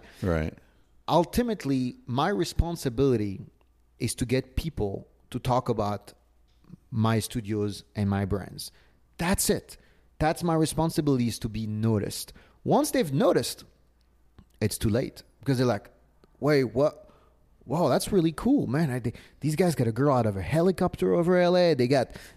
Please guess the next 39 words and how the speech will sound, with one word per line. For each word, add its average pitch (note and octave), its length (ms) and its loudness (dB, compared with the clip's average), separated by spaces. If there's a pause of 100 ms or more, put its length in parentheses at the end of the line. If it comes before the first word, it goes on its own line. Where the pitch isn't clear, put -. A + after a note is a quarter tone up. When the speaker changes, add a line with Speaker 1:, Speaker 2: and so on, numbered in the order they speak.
Speaker 2:
they C3+ 100 2
got C3 180 2
this." D#3+ 320 0
And D#3+ 140 2
I E3+ 80 4
do E3+ 220 0
this F#3+ 200 4
same F#3 460 -2
thing E3 340 0
over C3 260 6
our G2+ 120 2
content G3 480 -2
as G#2+ 180 -2
well, A2 220 0
is A2+ 220 -2 (400)
people E3 220 2
have C#3+ 180 0
preconceived C#3+ 640 0
ideas A#2+ 360 0
of G#2 120 0
our G#2 120 2
adult. C3 600 -2
Then B2+ 220 0
they A#2+ 100 2
look D#3+ 240 2
at C#3 60 2
our A#2+ 100 2
stuff - 400 -4
and C3 100 0
they're B2 60 2
like, A#2+ 240 0
"Well, A#2 100 2
I A#2+ 100 4
didn't G3 240 0
know G#2+ 100 0
it G#2 120 -2
was G2 140 -6
adult. G#2+ 360 -2
Wait, E3 240 2